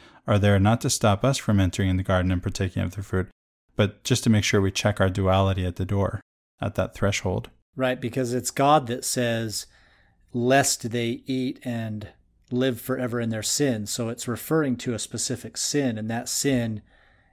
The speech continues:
Speaker 2: is the sin of duality, which Eve and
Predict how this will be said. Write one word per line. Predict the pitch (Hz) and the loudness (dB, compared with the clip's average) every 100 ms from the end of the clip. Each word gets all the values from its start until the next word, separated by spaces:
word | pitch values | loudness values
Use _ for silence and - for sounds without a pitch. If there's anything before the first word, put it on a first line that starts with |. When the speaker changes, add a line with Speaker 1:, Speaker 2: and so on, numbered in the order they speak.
| _ | _
Speaker 2:
is | 117 101 | -8 -6
the | 104 | -4
sin | - 123 113 | -2 0 -2
of | 95 | -4
duality, | 113 107 107 107 98 107 - _ _ _ _ _ _ 131 | -6 -4 -4 -6 -8 -14 -20 _ _ _ _ _ _ -4
which | 123 113 - - _ _ _ _ _ _ _ | -2 -2 -6 -10 _ _ _ _ _ _ _
Eve | 165 127 123 104 - - - | -2 2 0 -2 -14 -16 -8
and | 135 120 110 110 | -4 -2 -4 -6